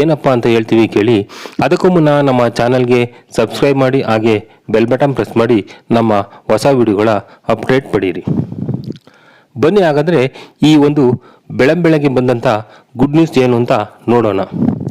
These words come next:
ಈಗಾಗಲೇ ಯಾರೆಲ್ಲ ಹದಿನೆಂಟನೇ ಕಂತಿನ ಹಣವನ್ನು ಪಡೆದಿಲ್ಲ ಅಂಥವ್ರಿಗೂ ಕೂಡ ಒಂದು ಗುಡ್ ನ್ಯೂಸ್. ಏನಪ್ಪ ಅಂದ್ರೆ, ಈಗಾಗಲೇ ಹದಿನೆಂಟನೇ ಕಂತಿನ ಹಣ ಯುಗಾದಿ ಮತ್ತು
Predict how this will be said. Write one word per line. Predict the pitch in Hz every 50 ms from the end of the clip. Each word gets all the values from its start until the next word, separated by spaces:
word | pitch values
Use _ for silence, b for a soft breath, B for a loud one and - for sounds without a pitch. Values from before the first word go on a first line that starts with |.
| - - - - - - - - _ - _ - _ _ _ _ _ _ - B B B B B B B B B B B B B - 165
ಈಗಾಗಲೇ | 170 156 160 165 175 185 185 170 151 151 151 B B B B - 127
ಯಾರೆಲ್ಲ | 123 139 156 175 170 170 170 160 - - -
ಹದಿನೆಂಟನೇ | 135 120 147 165 175 180 180 170 175 170 170 170 165 165
ಕಂತಿನ | 151 147 143 131 147 143 143 139 - 127
ಹಣವನ್ನು | 123 135 147 151 143 143 127 113 123 123 B B B B B _ - _ _ _ _ _ _ _ _ _ -
ಪಡೆದಿಲ್ಲ | 131 135 139 151 160 160 160 156 156 - - 123
ಅಂಥವ್ರಿಗೂ | 127 123 - 135 135 135 135 135 131 - -
ಕೂಡ | 127 123 131 113 113 117 B B B B B B _ 131 127
ಒಂದು | 127 127 127 123 120 113 110 101
ಗುಡ್ | 123 117 113 117
ನ್ಯೂಸ್. | 113 104 - 113 104 - 127 135
ಏನಪ್ಪ | 135 127 - - 113 110
ಅಂದ್ರೆ, | 120 135 135 113 117 117 B B B B B B 151 143
ಈಗಾಗಲೇ | 135 147 143 147 147 143 143 -
ಹದಿನೆಂಟನೇ | 135 123 127 156 165 165 156 156 143 139 - 127
ಕಂತಿನ | 120 113 - 120 120 120
ಹಣ | 123 139 135 117 113 117
ಯುಗಾದಿ | 120 117 143 147 151 147 156 139 131
ಮತ್ತು | 123 - 139